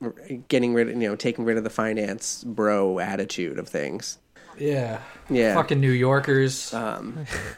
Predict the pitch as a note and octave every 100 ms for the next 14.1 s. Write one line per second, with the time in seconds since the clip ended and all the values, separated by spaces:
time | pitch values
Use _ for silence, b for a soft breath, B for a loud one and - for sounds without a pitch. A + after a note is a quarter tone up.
0 | - _ B B - C4 C4+ A#3+ A#3+ A3
1 | A#3+ C4+ A#3+ G#3+ F#3+ F#3 - F#3 E3+ F3+
2 | F3 D#3 D#3+ D#3+ C#3+ C#3+ C#3 C#3+ C3 -
3 | - C#3 C3 b b b - C3 B2 A#2
4 | A2+ _ _ _ _ _ _ _ _ -
5 | - F3+ F3+ D#3 D#3+ C#3+ C3 B2+ - D3+
6 | C#3 C3 - C3 - C3 - A#2+ A#2+ C#3
7 | C#3 D#3 C3+ B2 B2+ B2 - B2 - C#3
8 | C3 C#3 C3+ - B2+ A#2+ - _ b b
9 | b b b - C#3+ B2+ A#2 A#2 A2+ -
10 | _ _ _ _ _ _ _ - - E3
11 | - F3+ D#3+ D3+ D#3 D3 D3+ - C#3 -
12 | B2 A#2+ A#2 A#2 C3+ D3 D3 C#3+ C3 C3
13 | B2+ A#2+ A2+ C3 D3+ - D3 - B2+ B2